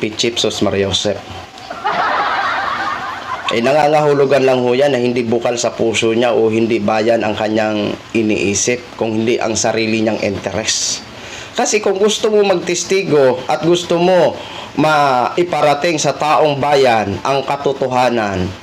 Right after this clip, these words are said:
titistigo, titistigo ka na walang kapalit, di ba? O, titistigo ka tapos gusto mo gawin kang P N P chief.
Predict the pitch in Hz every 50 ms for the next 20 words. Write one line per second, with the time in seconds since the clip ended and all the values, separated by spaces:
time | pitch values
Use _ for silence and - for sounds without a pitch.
0 | - - 185 190 190 190 175 - - - 175 170 156 156 160 156 - 170 156 -
1 | 160 147 - - 160 147 139 135 135 127 - 135 135 139 131 135 135 131 127 127
2 | 120 - - - 110 - 107 104 104 110 120 120 - - - - - - 104 110
3 | 101 107 117 143 170 202 208 - - - - - - - - - - - - 117
4 | 117 110 101 92 - - - - - - - 156 160 165 165 - - - 156 143
5 | 147 139 139 143 156 - 143 131 - 131 131 - 127 127 - - 135 127 123 123
6 | 113 120 120 117 120 120 113 120 120 113 - - 117 113 107 107 92 - 104 104
7 | - - 127 139 -